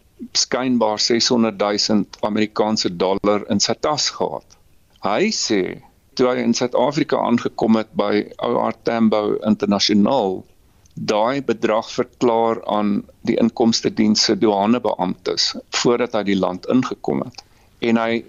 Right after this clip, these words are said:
sê dan hy het 'n stukkie papier of 'n dokument wat kan bewys dat hy dit verklaar het. Nou goed, dis stap een.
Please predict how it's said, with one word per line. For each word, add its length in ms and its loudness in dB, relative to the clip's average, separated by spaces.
sê 380 2
dan 200 -2
hy 300 2
het 160 -2
'n 140 -2
stukkie 400 0
papier 500 2
of 120 -2
'n 60 -4
dokument 680 2
wat 240 0
kan 220 0
bewys 540 -2
dat 200 -2
hy 100 0
dit 200 -8
verklaar 500 0
het. 280 -12
Nou 160 2
goed, 440 -2
dis 260 -4
stap 400 -4
een. 260 -2